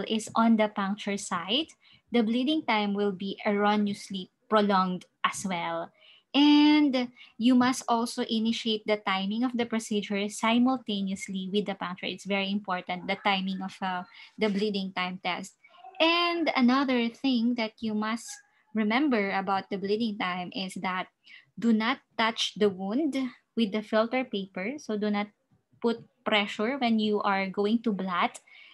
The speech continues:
the wound with the filter paper, because the platelet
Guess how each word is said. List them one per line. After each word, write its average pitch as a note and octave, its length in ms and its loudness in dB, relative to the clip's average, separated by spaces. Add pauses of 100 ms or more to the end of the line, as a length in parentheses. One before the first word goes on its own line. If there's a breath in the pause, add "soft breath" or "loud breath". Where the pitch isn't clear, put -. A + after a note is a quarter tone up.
(120)
the A#3 180 6
wound G#3+ 480 4
with G#3 200 6
the G#3 100 0
filter A3+ 380 -2
paper, G3 580 -8 (640)
because B3 300 2
the B3 100 2
platelet C#4 480 -4